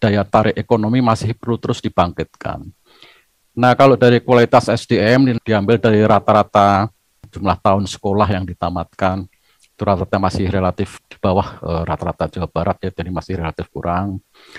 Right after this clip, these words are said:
Kemudian kelembagaan dan kinerja keuangan ya, akses keuangan masih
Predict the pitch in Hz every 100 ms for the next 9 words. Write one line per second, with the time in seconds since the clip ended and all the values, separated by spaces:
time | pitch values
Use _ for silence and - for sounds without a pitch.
0 | - - - _ - 107 107 - 117 120
1 | 113 113 110 107 - - 104 120 107 104
2 | 110 104 95 98 87 90 104 98 113 104
3 | 101 98 104 - - 98 98 107 95 113